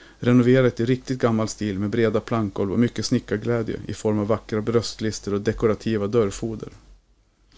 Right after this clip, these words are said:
Det såg snyggt och rent ut. Välskött för att vara en ungkarlslya. Han gick in i ett annat rum och snart strömmade musik fram ur högtalarna. "I'm dreaming of a white Christmas." Bing Crosby igen.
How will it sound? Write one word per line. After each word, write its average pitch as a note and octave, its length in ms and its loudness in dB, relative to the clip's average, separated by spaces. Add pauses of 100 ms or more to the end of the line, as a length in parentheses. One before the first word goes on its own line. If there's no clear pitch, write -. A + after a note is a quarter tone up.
(480)
Det G2+ 120 -2
såg B2+ 180 2
snyggt C#3 400 0
och B2+ 80 4
rent B2+ 300 0
ut. - 280 -12 (300)
Välskött B2 600 0
för A#2 100 0
att G#2+ 120 -2
vara A2 100 2
en A#2+ 60 4
ungkarlslya. A#2 600 -4 (1800)
Han - 120 -2
gick A#2+ 120 -2
in B2+ 100 6
i B2+ 40 6
ett B2 100 2
annat B2 240 2
rum A2+ 260 2 (100)
och - 160 -8
snart A2 280 0
strömmade A#2 460 0
musik G2+ 400 -2
fram F#2+ 260 -2
ur G2+ 60 -2
högtalarna. G2 580 -6 (1160)
"I'm C3 300 2
dreaming B2 480 2
of A#2+ 80 -2
a G#2+ 220 2
white A2+ 300 0
Christmas." - 640 -6 (1200)
Bing A2 300 -2
Crosby - 460 -4
igen. A2+ 360 -4